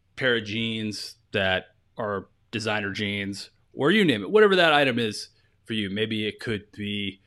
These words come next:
a premium cigar or a fancy bottle of wine. We all have that thing in our life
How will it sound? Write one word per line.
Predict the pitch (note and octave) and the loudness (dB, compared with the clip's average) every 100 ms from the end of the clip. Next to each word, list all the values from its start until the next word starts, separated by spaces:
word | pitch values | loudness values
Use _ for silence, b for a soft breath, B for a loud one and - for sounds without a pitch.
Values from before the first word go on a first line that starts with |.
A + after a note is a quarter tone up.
| - | -16
a | - | -10
premium | - B2+ A2+ G#2 | -4 -2 -2 -4
cigar | - G2+ G#2+ G2+ G#2 G2+ G2+ - b b | -6 -4 -2 0 0 -2 -4 -8 b b
or | G2 G2+ G2 b b b | -6 -6 -6 b b b
a | - | -6
fancy | A#2 A2+ A#2 | -4 -4 -4
bottle | G#2+ G#2 G#2 | 0 0 -2
of | F#2 | -6
wine. | F#2 F#2 F2+ F#2 _ _ _ _ _ _ _ - | -6 -6 -6 -8 _ _ _ _ _ _ _ -4
We | E3+ F#3+ | 2 4
all | F#3+ | 6
have | E3 D3 | 6 6
that | B2 | 2
thing | - D3 C3 | 2 2 4
in | |
our | A2+ | 2
life | G2 A#2 A2+ F#2+ - | 2 2 2 0 -8